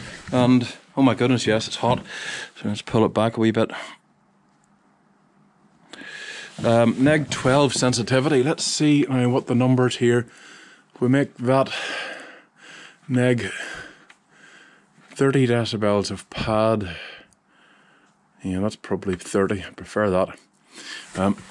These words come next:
I prefer to drive it. Right, bit of level.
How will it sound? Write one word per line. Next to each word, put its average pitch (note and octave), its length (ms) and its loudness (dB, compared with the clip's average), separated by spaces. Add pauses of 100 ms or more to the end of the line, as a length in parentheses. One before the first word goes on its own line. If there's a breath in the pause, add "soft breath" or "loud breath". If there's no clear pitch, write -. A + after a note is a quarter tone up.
(100)
I - 80 -12
prefer C3+ 340 0
to C#3 80 2
drive A#2 320 2
it. A#2+ 80 -2 (3500 loud breath)
Right, - 240 0 (300)
bit - 140 0
of C3+ 80 4
level. A2+ 280 4